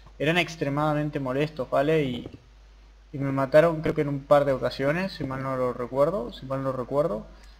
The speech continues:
Entramos aquí, sé que van a ver más por algún lado, así que ni, ni me, ni me preocupo. ¿Y qué es esto? Scroll Black Myth. El Slime Carnage.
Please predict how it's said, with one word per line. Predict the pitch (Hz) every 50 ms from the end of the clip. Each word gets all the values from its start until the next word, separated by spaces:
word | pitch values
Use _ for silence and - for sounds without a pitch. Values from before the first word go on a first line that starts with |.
| - - - -
Entramos | 147 147 151 170 196 208 202 185
aquí, | 196 185 175 214 214 214 208 208 - - - - - - - - - - - -
sé | - - 151 147
que | 160
van | 160 160 156
a | 156 151
ver | 151 156 156 156
más | 151 151 151 151
por | - -
algún | 151 165 - 147
lado, | 156 160 160 156 135
así | 131 - 143 135
que | 139 143 135 131 135 135 - - - - - - - - - - - - -
ni, | - 139 135 139 143 143
ni | 139 147 143 147 147
me, | 143 139 139 139 135 131 127
ni | 131 139 143
me | 147 143 131
preocupo. | 131 131 127 147 151 165 160
¿Y | 151
qué | 156 151
es | 135 - -
esto? | - - - - -
Scroll | - - - - - 208 226 240 240 247 262 - - - - - - - - -
Black | - 196 214 202 170 131
Myth. | 127 120 117 117 120 120 - - - - - - - - - - - - - - _ _ _ - - - - - - - - -
El | 143 147 143
Slime | - - 202 202 196 190
Carnage. | - 165 156 151 156 160 156 143 - - -